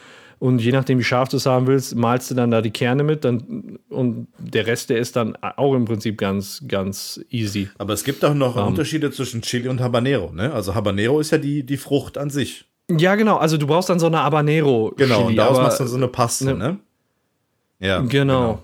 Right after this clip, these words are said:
Speaker 1: Und dafür habe ich jetzt halt ein Rezept, wie die das dann da gemacht haben, wo wir es
Speaker 2: Ah, sehr
Speaker 1: gegessen
Speaker 2: gut.
Speaker 1: haben.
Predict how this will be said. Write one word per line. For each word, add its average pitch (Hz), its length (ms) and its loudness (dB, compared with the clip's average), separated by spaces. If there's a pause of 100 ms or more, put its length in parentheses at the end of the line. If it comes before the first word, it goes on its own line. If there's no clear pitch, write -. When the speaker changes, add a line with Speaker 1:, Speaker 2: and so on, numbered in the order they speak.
(140)
Speaker 1:
Und 127 160 -2
dafür 147 220 0
habe 147 120 0
ich 143 60 -4
jetzt 151 140 -4
halt 143 220 0
ein 139 180 -2
Rezept, 151 580 -2
wie 151 160 0
die 151 120 -2
das 139 280 2
dann 139 200 2
da 127 400 2
gemacht 131 440 0
haben, 131 160 0
wo 123 80 -2
wir 120 60 0
es 110 60 -4
Speaker 2:
Ah, 107 60 -8
sehr 98 80 -8
Speaker 1:
gegessen 107 300 -4
Speaker 2:
gut. 98 80 -10
Speaker 1:
haben. 95 140 -12